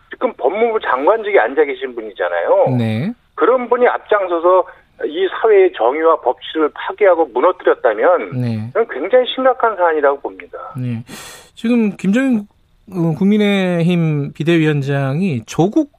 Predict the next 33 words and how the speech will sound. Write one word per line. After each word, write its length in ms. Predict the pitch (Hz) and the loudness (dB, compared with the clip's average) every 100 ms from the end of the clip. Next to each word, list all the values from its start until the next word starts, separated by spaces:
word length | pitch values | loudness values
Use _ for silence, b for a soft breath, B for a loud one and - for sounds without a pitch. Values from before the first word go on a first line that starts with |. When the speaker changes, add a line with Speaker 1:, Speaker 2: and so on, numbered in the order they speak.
| _ | _
Speaker 2:
전 220 | - 175 | -2 0
장관을 520 | 160 147 143 147 139 127 | 0 0 2 0 0 -2
소환을 320 | 196 190 151 | -2 0 -2
했습니다. 480 | 180 - 143 120 135 | -6 -8 -6 -6 -6
"조국 260 | 143 143 - | -8 -8 -10
사태와 440 | - 156 - 139 | -12 -12 -8 -8
비슷하다. 640 | 123 120 - 160 135 123 117 | -8 -10 -6 -6 -2 -2 -4
이게 160 | 113 120 | -6 -4
엄마 280 | 123 139 143 | -2 0 0
찬스, 320 | - 127 127 | -2 -4 -4
아빠 240 | 113 139 | -6 -6
찬스." 380 | - 127 107 123 | -4 -6 -6 -6
이런 180 | 117 113 | -8 -6
표현을 240 | 156 135 | -6 -6
쓰면서요. 560 | - 170 156 - 117 180 B B B B B B B | -6 -4 -4 -4 -8 -8 B B B B B B B
비슷하다고 400 | 202 294 311 320 | -2 2 4 4
보십니까? 460 | 185 220 220 - 269 _ _ _ _ _ _ _ _ _ _ - | 2 2 0 0 -12 _ _ _ _ _ _ _ _ _ _ 0
Speaker 1:
뭐 140 | 240 - | 0 4
드러난 400 | 214 247 262 233 | 2 4 4 6
의혹으로 440 | 185 208 226 226 | 6 6 4 4
볼 140 | 190 190 | 2 2
때 120 | 226 | 0
일단 260 | 190 208 208 | 0 -4 -4
둘 220 | - 185 196 | -8 -2 2
다 500 | 208 196 180 139 - _ _ - | 6 6 6 4 0 _ _ 0
저기 380 | 180 180 180 175 175 170 - | 4 6 4 2 2 0 -4
추미애 260 | 247 233 202 | 0 2 4
장관이나 480 | 185 180 165 160 175 | 2 4 2 4 2
조국 320 | 143 160 - | 0 -2 0
전 180 | 160 160 | 0 4
장관이나 360 | 147 139 147 | 4 4 2
둘 180 | - | -2
다 80 | 123 | 0